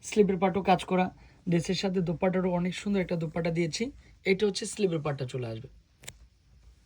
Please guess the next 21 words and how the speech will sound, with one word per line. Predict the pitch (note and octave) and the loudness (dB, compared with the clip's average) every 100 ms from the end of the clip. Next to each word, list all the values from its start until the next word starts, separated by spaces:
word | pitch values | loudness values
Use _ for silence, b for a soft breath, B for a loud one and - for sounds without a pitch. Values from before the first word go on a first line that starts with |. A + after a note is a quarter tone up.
| - b b b b b - - | -20 b b b b b -6 -2
সাথে | E3+ G3 | 0 0
কিন্তু | G3 G#3 | 0 0
হচ্ছে | F#3+ - F#3 | 0 0 0
এটা | G3 | 0
কি | G#3+ F3+ - | -2 -2 2
চলে | G#3 | 2
আসবে | G3+ G3+ D3+ - - - | 2 0 -4 -6 -18 -8
আড়াই | D3+ E3+ | 0 2
হাত | F#3 F#3 | 2 2
বহর, | E3+ D#3+ G3+ E3+ | 0 0 0 0
লং | D#3+ E3+ | 2 2
হচ্ছে | E3+ F3+ E3 | 0 -2 -2
পাঁচ | D3+ D3 | -2 -2
হাতের | C#3 C3+ | -2 -2
মধ্যে। | B2 A2 - - b b b _ | -2 -6 -14 -20 b b b _
অনেক | F3 G#3 G3+ | 0 0 -2
সুন্দর | A3+ G#3+ | -2 0
হচ্ছে | F#3+ A3 | 0 0
দোপাট্টা | F3+ E3 D#3+ | 0 0 -2
চলে | C#3 D3 | 0 0
আসবে। | B2 A2+ | 0 -4